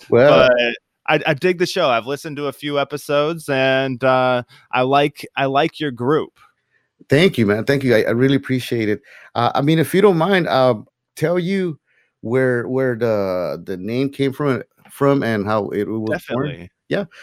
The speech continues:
Speaker 1: Okay. So, um,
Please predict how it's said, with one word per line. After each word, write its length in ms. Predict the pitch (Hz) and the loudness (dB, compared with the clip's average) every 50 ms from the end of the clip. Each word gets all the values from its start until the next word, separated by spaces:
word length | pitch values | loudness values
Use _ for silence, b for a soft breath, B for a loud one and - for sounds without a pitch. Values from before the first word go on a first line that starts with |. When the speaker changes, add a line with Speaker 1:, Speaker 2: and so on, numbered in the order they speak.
| B B - | B B -4
Speaker 1:
Okay. 320 | - 143 - 165 139 131 b b b b b | -2 0 0 0 -2 -2 b b b b b
So, 420 | - - - 165 160 147 139 - _ _ _ _ _ _ _ _ _ _ _ _ _ _ _ _ _ _ _ _ _ _ _ _ _ _ _ _ _ _ | -4 0 2 4 4 2 0 -4 _ _ _ _ _ _ _ _ _ _ _ _ _ _ _ _ _ _ _ _ _ _ _ _ _ _ _ _ _ _
um, 640 | 135 147 143 139 139 135 135 131 123 120 117 113 110 | -2 0 2 2 4 4 4 4 2 2 -2 -6 -10